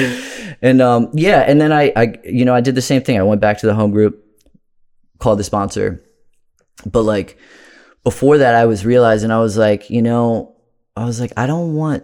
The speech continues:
like, 'cause it was, every time it was the same thing. I gotta pick up the white key tag at the same home group. I gotta call the same sponsor.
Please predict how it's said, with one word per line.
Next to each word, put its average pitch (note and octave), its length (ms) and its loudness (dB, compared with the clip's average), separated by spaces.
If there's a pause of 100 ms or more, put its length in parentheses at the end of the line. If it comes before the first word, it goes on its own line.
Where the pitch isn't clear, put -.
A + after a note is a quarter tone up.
(140)
like, A#2+ 180 -4
'cause C#3 180 -4
it D3 40 -2
was, C3+ 260 0
every C#3 180 -2
time D#3+ 220 -4
it - 20 -2
was G#2 80 -4
the G#2+ 160 -6
same B2+ 80 -2
thing. A2+ 240 -4
I F#2+ 80 -4
gotta F#2+ 160 -4
pick G#2 160 -6
up - 100 -4
the C3+ 60 -8
white A#2+ 220 -4
key G#2 160 -6
tag F#2+ 440 -6
at - 80 -16
the F#2+ 80 -14
same G2+ 240 -6
home F#2+ 220 -8
group. F#2 300 -10
I G2 100 -8
gotta F2+ 160 -10
call F#2 240 -6
the F2+ 60 -6
same F#2 200 -10
sponsor. F2+ 600 -12